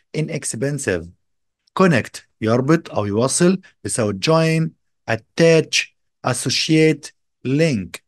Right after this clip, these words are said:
Expansion، توسع أو تمدد، بتساوي growth. Facility، موهبة أو ملكة. شفتوا بقى؟ اللي احنا عارفينها والمشهور بالنسبة لنا facilities اللي هي الايه؟ المرافق. لا، دي تنفع كمان كلمة facility، ملكة، حد عنده حاجة معينة متميز بيها يعني،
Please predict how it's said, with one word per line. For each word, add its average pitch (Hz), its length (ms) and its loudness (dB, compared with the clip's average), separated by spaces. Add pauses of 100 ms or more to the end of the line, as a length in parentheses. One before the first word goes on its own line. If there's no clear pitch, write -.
(840)
Expansion، 190 640 2 (280)
توسع 139 440 0
أو 135 80 0
تمدد، 170 400 -2
بتساوي 127 320 0 (100)
growth. 139 680 2 (760)
Facility، 190 580 0
موهبة 156 720 2 (120)
أو 151 240 4
ملكة. 131 380 -2
شفتوا - 260 -10
بقى؟ 156 300 2 (300)
اللي 127 140 0
احنا 131 140 -2
عارفينها 170 640 0
والمشهور 117 440 -4
بالنسبة 147 280 0
لنا 175 240 2 (360)
facilities 165 460 0
اللي 139 140 2
هي 139 40 2
الايه؟ 135 360 0 (300)
المرافق. 143 560 0 (280)
لا، 120 80 0
دي 123 100 -2
تنفع 139 240 -2
كمان 131 240 -2
كلمة 123 240 -4
facility، 160 760 2
ملكة، 147 540 0
حد 113 260 -4
عنده 120 280 0
حاجة 123 240 -2
معينة 117 320 0
متميز 117 560 -2
بيها 127 180 2
يعني، 156 360 0